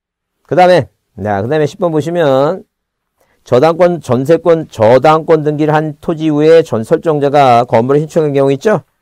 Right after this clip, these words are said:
저당권자는 토지와 함께 그 건물에 대한 경매를 청구할 수 있다. 그런 얘기예요. 그러니까 한마디로 뭐냐면, 한마디로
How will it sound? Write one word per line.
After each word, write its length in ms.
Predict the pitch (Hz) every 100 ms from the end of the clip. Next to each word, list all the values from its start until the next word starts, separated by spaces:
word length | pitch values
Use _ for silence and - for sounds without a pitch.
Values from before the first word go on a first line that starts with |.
| _ _ _ _
저당권자는 1000 | 101 104 120 135 139 151 131 117 139 165
토지와 340 | - 151 160 143
함께 240 | 135 139
그 140 | 135
건물에 320 | 127 107 113 127
대한 160 | 131
경매를 760 | 120 87 92 117 117 104 127 147
청구할 300 | - 131 107
수 140 | -
있다. 480 | 87 107 104 95 87
그런 180 | 95 110
얘기예요. 220 | 82 55
그러니까 240 | - 117
한마디로 360 | 147 135 98 120
뭐냐면, 400 | 143 92 131 147
한마디로 520 | 113 110 98 151 135